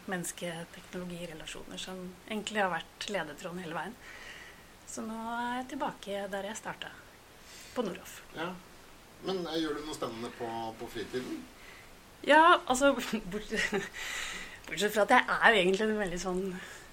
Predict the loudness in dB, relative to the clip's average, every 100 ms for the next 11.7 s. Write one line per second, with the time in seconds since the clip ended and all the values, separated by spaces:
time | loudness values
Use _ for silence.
0 | -14 -6 -4 -2 -2 0 0 0 -2 -2
1 | 0 0 0 0 -2 -4 -6 -4 -4 -2
2 | -4 -4 -2 -2 -2 -4 -8 -18 -20 -20
3 | -12 -4 -2 0 0 0 2 2 0 -4
4 | -8 -6 0 2 2 0 0 0 -2 -4
5 | -6 -4 -4 -4 -4 -6 -4 -4 -6 -6
6 | -6 -4 -6 -8 -10 -10 -10 -14 -20 -18
7 | -12 -8 -4 -4 -2 -4 -4 -6 -4 -4
8 | -2 0 0 0 -2 -2 -4 -6 -8 -8
9 | -6 -8 -8 -8 -2 0 0 -2 -6 -10
10 | -12 -14 -16 -14 -10 -10 -10 -10 -8 -2
11 | -2 0 -2 -2 -6 -6 -8